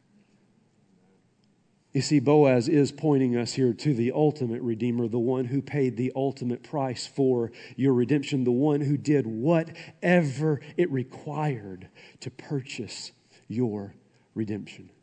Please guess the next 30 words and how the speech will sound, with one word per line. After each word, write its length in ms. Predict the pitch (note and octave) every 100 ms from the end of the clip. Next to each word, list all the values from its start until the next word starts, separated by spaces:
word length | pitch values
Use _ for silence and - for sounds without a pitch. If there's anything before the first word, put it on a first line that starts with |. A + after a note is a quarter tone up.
| _ _ -
It, 300 | - F3+ C#3+
but, 240 | E3 -
but 100 | E3
there's 180 | G3+ D#3
another 340 | E3 F#3+ G3
side 420 | - F#3 D#3 D#3
to 80 | C#3
this 260 | B2+ C3+ -
redemption, 800 | C3+ A#2 D3+ - - C3 A#2+ A2+ - -
uh, 100 | -
story. 460 | D3+ - F3+ D3+ C#3
It's 120 | C#3+
not 220 | F#3 G3
just 260 | D#3+ E3+ -
from 140 | E3
the 80 | C#3+
provider 880 | - D3+ A#2 D3 D#3 D#3+ A2+ C3 - -
that 140 | D#3 C#3
a 60 |
true 280 | C3+ F3 F3
redeemer 460 | D#3 C3 C#3 C3+ C3
goes 240 | C3+ B2+
all 180 | C3 B2
the 80 | A2+
way, 560 | C#3 D#3+ A#2+ A2+ C3 B2+ - D#3
but, 680 | A2 E3+ D#3 - - F3 A#2+
but 240 | D3 - - - - - _ _
to 260 | - G3+ F#3
receive 1000 | D#3+ D3+ - - - F#3+ G3 G3+ G#3 E3+
redemption, 840 | G3+ F#3+ G3 G3+ A3+ A3+ A3 A3+